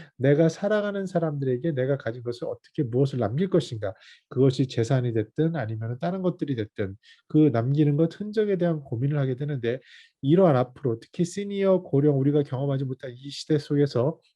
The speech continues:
이 시니어들이 어떤 것을 남기는가, 그것이 또한 고객 자산으로 남게 되는 이런 복합적인 가치가 있다라고 할 수 있겠습니다. 일반적으로 마케팅에 있어서도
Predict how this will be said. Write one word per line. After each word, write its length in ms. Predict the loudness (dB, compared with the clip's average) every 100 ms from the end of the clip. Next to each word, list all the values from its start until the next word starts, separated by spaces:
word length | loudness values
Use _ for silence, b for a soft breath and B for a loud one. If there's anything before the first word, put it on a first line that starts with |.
| _
이 80 | -6
시니어들이 640 | -4 -2 0 0 2 2
어떤 360 | 2 -2 -4 -2
것을 220 | 0 0
남기는가, 640 | 0 -2 -4 -4 -4 -6 -8 _ _ _
그것이 420 | 2 4 4 -2
또한 260 | -2 -2 -2
고객 340 | -4 -4 -4
자산으로 520 | -4 -6 -4 -4 -4
남게 320 | -4 -4 -6 -6
되는 260 | -4 -6 B B B
이런 240 | 0 0 0
복합적인 580 | -2 -2 0 2 2
가치가 560 | 0 -4 -6 -6 -4 -2
있다라고 540 | -4 -4 -4 -2 -2
할 100 | -2
수 140 | -4 -6
있겠습니다. 500 | -8 -10 -8 -8 -8 B B 0
일반적으로 460 | 2 4 2 2 2
마케팅에 440 | 0 -2 -4 -4
있어서도 520 | -2 -6 -8 -10 -12